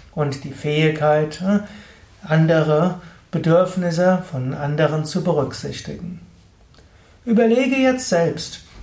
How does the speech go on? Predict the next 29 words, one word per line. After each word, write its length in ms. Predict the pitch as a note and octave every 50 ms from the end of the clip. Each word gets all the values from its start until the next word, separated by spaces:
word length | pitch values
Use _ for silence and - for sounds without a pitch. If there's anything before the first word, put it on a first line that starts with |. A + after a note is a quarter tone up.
| - -
was 200 | - D3+ C3+ -
du 120 | - F3 -
vielleicht 360 | - E3 E3 D#3+ D#3 - -
gerade 420 | D#3 C3 C#3 D3 D#3 E3 D#3+ F#3 E3+
an 160 | E3+ D#3+ D#3
wichtigem 440 | F#3 F#3 - - F#3+ F3+ F3+ D#3+ -
Vorhaben 640 | - - G3 G3+ G3+ E3+ D#3 E3 E3 D#3+ E3 D#3 C#3+
hast, 400 | D3+ D#3+ D#3 D#3 - - - - - - - - - - - - - _ _
und 420 | - E3 C#3+ C3+ C3 - - -
überlege, 680 | F3+ C#3+ C#3+ C3+ B2 C3 C3+ D#3 F3 F#3 G3 G3 G3 G3 - - - - - - _ -
hm, 260 | - G#3 A3 A3+ A3 F3+
nimmst 320 | E3 F3 F3+ E3+ - -
du 260 | G#3 G#3 G#3 G3+ - -
Rücksicht 840 | D3 D3+ D#3+ D#3+ D#3+ - - - F#3 G3 A3 G#3 G#3+ - - - - - - - _ _ - -
auf 460 | D#3 D3 D3 D#3 D#3 - - - - - - - - - - -
deine 200 | D3 C#3+ D3+ D#3+
sonstigen 600 | D#3+ G3 G#3+ A#3 A3 - - - F#3 D#3+ E3 -
Anliegen? 720 | E3+ D#3 C#3 C#3 C3+ B2+ B2+ B2+ B2 - C#3 - - - - -
Nimmst 320 | - D3+ D3+ D3+ D3 - -
du 60 | D3+
Rücksicht 580 | C#3+ D3 D3+ D3+ D3+ - - D#3+ D3 C#3+ - E3+
auf 160 | D3+ C#3+ -
deine 260 | - C#3+ C#3 D3+ D3+
eigenen 420 | D3+ D3+ D3 D3+ D#3 D#3+ D#3 D3+
Fähigkeiten 680 | - - - F#3 F#3+ G3 G3 F#3+ - F3+ F#3 F#3 F#3 F#3+
und 160 | G3 F#3+ F#3+
Möglichkeiten 1040 | F#3+ G3+ G#3+ G#3+ G#3+ G3 F#3 F3+ - - - E3 D#3+ E3 E3 E3 E3+ E3+ F3 F3+ F#3
und 240 | F3+ F3 E3+ D#3+ D#3+
Regenerationsbedarf? 1300 | E3 E3 E3 F3+ F3 F3 E3+ E3 F3 E3+ - - G3 G3 G#3 G#3 G#3 - - - - - B2 A#2+ - -